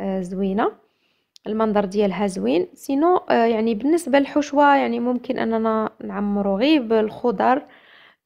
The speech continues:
آه، يعني خاص غير يكون المنظر ديال، ديال السلطة زوين.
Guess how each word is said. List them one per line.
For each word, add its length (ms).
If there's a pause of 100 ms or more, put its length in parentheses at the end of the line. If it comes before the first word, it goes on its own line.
آه، 1300 (120)
يعني 520
خاص 260
غير 200
يكون 240
المنظر 420
ديال، 360 (380)
ديال 160
السلطة 500
زوين. 360